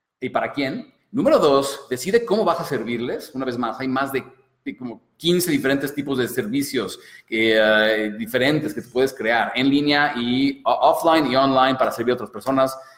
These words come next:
muy redituables. Am, número tres, olvídate del mecanismo de justicia, ¿ok? Y por último, olvídate del qué dirán, ¿sabes? Olvídate del qué dirán.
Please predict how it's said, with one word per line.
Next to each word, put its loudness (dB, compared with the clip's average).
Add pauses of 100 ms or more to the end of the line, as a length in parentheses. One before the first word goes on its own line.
muy 2
redituables. 2 (260)
Am, 2
número 4
tres, 2
olvídate 2
del 2
mecanismo -4
de -4
justicia, -6 (680)
¿ok? -14 (680)
Y 6
por 4
último, 4
olvídate 0
del -4
qué -12
dirán, -6
¿sabes? -4
Olvídate 0
del -2
qué -2
dirán. 0